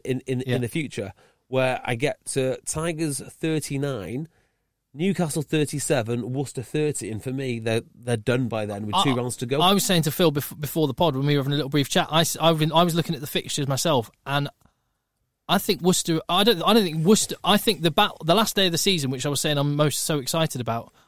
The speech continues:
Speaker 2: I think is gonna be a battle for, for fourth place to eighth place.
Speaker 1: But even fourth
Speaker 2: Uh,
Speaker 1: place, those boys are pulling away now.
Speaker 2: Well,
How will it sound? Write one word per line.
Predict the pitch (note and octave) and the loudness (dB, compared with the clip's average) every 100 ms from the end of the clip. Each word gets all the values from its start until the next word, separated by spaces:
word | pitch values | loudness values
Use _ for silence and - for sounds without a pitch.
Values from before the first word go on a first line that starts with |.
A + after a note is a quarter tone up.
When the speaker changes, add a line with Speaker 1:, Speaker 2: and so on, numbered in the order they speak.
| - | -10
Speaker 2:
I | |
think | C#3 F3 | -2 -2
is | C#3+ | 0
gonna | C#3 D3 | -2 0
be | C#3+ | 2
a | |
battle | C3 D#3+ D3 | 2 0 -2
for, | C3 C#3+ _ _ | -6 -8 _ _
for | - - C#3 C3 - _ _ | -12 -4 0 0 -4 _ _
fourth | - F3 D#3 | 0 0 0
place | - C3+ C3 - - _ _ _ _ _ - | -2 -4 -2 -6 -8 _ _ _ _ _ -6
to | D3+ C3+ C3 B2+ - _ - | -2 0 0 -2 -6 _ -4
eighth | D3+ - | -4 -4
place. | - A2+ - - - - | -8 -8 -6 -12 -14 -8
Speaker 1:
But | F#3 | -4
even | B3 F3+ | -2 -2
fourth | - B3+ | -2 0
Speaker 2:
Uh, | E3+ | 0
Speaker 1:
place, | G3+ F#3+ C3+ | 0 -4 -2
those | F#3+ G#3+ | 0 0
boys | F#3+ F3 | 2 0
are | |
pulling | D3 F3 E3+ | 0 -2 0
away | F3 C4+ | -2 -2
now. | D4 D3 _ | -4 -8 _
Speaker 2:
Well, | F#3+ | -4